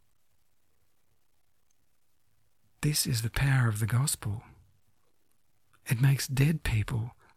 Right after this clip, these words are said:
live. Since it is the power from, from death to life, and,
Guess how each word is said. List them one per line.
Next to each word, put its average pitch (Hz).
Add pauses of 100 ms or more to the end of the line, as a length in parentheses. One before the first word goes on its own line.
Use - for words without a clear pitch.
(120)
live. 127 (3750)
Since -
it 113
is 131
the -
power 104
from, -
from -
death 113
to 120
life, 104
and, 104